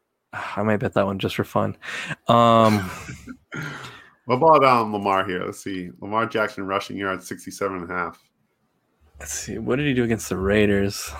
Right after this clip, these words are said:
Speaker 1: He had eighty, but it was, like, in the fourth quarter 'cause they needed to come back, which I, they could definitely be in that situation here.
Speaker 2: Did you remember? Did, did, I, I, I went to go look on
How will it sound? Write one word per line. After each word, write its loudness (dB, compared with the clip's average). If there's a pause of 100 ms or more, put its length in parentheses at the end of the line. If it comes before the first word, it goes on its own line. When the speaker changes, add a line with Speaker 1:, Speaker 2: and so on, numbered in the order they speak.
(300)
Speaker 1:
He -8
had -4
eighty, 0
but 0
it 0
was, -6
like, -4 (300)
in -6
the -8
fourth -4
quarter 0
'cause -10
they -6
needed -8
to -20
come -8
back, -6
which -4
I, 4 (240)
they -8
could -6
definitely -2
be -6 (160)
in -12
that -12
situation -8
here. -6 (640)
Speaker 2:
Did 6
you 10
remember? 8
Did, -2 (180)
did, -4 (300)
I, 6
I, 6
I 6
went 6
to 6
go 8
look 4
on 0